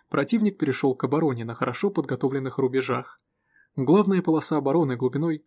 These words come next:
шесть-восемь километров состояла из двух позиций, имевших ряд опорных пунктов – узлов сопротивления, соединенных траншеями полного профиля. Вторая оборонительная полоса проходила в двух-трех километрах от переднего края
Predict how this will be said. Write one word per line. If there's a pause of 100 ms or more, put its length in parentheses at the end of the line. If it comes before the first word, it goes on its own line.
шесть-восемь
километров (320)
состояла
из
двух
позиций,
имевших
ряд
опорных
пунктов – (300)
узлов
сопротивления,
соединенных
траншеями
полного
профиля. (380)
Вторая
оборонительная
полоса
проходила (360)
в
двух-трех
километрах
от
переднего
края